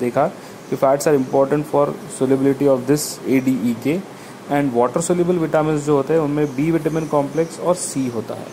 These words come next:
Fat soluble vitamins जो होते हैं वो fatty tissues में store किए जा सकते हैं doc के द्वारा,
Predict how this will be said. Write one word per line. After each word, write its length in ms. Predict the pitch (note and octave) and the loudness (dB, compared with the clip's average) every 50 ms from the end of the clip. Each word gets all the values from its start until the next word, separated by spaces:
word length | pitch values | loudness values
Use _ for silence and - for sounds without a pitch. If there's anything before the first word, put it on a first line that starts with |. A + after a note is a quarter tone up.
| - - - - - - - - - - - - - - - - - - - - - - - - - - - - - - - - - - | -16 -16 -16 -18 -18 -18 -18 -18 -18 -18 -18 -18 -18 -18 -18 -18 -16 -16 -16 -16 -18 -18 -18 -18 -18 -18 -18 -18 -16 -14 -12 -4 0 2
Fat 200 | C#3+ E3 F#3 F3+ | 2 2 2 2
soluble 380 | - G3+ G3 G3 G3 G3+ G3 | 2 4 4 4 4 4 4
vitamins 500 | F3+ F3 E3+ F3+ F3 E3+ F3 F3 E3 - | 4 2 2 2 2 2 0 -2 -2 0
जो 60 | F3+ | 0
होते 200 | E3+ E3 E3 F3 | 0 2 2 2
हैं 60 | E3+ E3+ | 2 4
वो 120 | F3 F#3+ | 2 0
fatty 360 | F3+ - D3+ B2+ B2+ D3+ D#3+ | 0 0 0 0 2 0 0
tissues 400 | D#3+ E3 E3 D#3+ - E3+ E3 D3+ | 0 0 -2 0 2 0 2 2
में 140 | D#3+ E3+ E3+ | 2 0 0
store 320 | E3+ - - C3+ C#3+ D3 | 0 2 2 2 4 2
किए 240 | D3 D3 - D#3+ D#3 | 2 0 0 0 2
जा 180 | C#3+ C#3+ C3+ C#3 | 4 4 4 4
सकते 340 | C3+ - C#3 - - D3 D3 | 2 0 -4 -2 -2 -2 0
हैं 420 | D3 D#3 D#3+ - F#2+ - - A#2+ | 0 0 -2 -2 -4 -6 -2 0
doc 260 | A#2+ B2+ C3 - - | 2 2 2 0 0
के 80 | - C#3+ | 0 0
द्वारा, 400 | B2+ C3 C3 B2+ C#3+ E3 G#3+ | 2 4 4 4 4 2 0